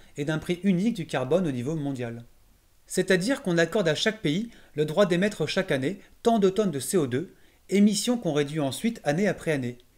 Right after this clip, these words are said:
Et ces pays répartissent ensuite ces droits d'émission entre leurs entreprises.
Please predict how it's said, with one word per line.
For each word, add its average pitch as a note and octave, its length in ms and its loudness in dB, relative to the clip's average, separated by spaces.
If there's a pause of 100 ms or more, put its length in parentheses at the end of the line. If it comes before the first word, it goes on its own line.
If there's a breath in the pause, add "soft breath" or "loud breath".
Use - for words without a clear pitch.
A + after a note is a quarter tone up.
(400 soft breath)
Et E3 80 -2
ces G3+ 180 0
pays G#3+ 220 4
répartissent G3 520 -2
ensuite G3+ 360 -2
ces D#3 120 -2
droits D3+ 200 0
d'émission E3 520 -2
entre C#3+ 180 -4
leurs C3 200 0
entreprises. B2 480 -6